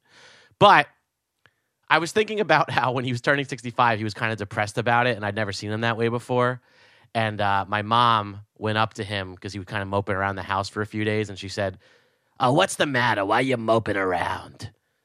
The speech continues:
And my dad said, "I'm depressed." "Well, what are you depressed about?" He said, "Well, I'm depressed because I'm turning sixty-five, and I'm fat,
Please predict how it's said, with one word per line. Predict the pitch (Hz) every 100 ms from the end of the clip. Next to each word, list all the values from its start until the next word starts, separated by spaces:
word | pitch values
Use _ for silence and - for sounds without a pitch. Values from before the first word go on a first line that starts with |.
| _ _ _
And | 101 101
my | 101
dad | 104 98 -
said, | 101 92 90 - _ _ _ _ _ _ _
"I'm | 120 135 143
depressed." | 135 - 156 180 143 - - - _ _ _ _ _
"Well, | 127
what | 170
are | 175
you | 165
depressed | 131 - 131 - 98
about?" | 101 87 76 _ _ _ _ _ _ _ _
He | 104
said, | 110 95 90 _ _ _ _ _ _
"Well, | 120 143
I'm | 160
depressed | 143 - 185 180 -
because | 143 139 139 127 - _ _ _
I'm | - 104
turning | 156 190 190
sixty-five, | 165 165 156 139 117 120 107 - - _ _ _ _ _
and | 113 113
I'm | 101
fat, | - 151 147 143